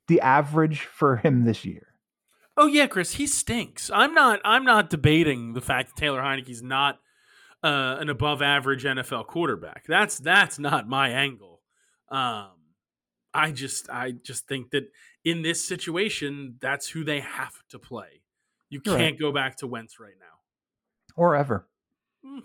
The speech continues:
Speaker 2: well, I think, I think that's going to be a decision that the league makes here,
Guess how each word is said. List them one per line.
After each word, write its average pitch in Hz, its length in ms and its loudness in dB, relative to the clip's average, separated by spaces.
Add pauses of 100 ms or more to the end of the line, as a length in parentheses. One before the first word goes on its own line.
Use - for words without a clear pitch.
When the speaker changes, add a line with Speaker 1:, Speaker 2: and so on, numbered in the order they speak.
Speaker 2:
well, 180 180 2
I 180 120 6
think, 196 240 2
I 175 80 0
think 180 200 -2
that's 156 260 0
going 143 180 -6
to 131 80 -8
be 131 140 -4
a 123 40 -8
decision 123 400 -6
that 117 140 -10
the 117 60 -10
league 143 440 -8
makes 117 340 -12
here, 117 380 -8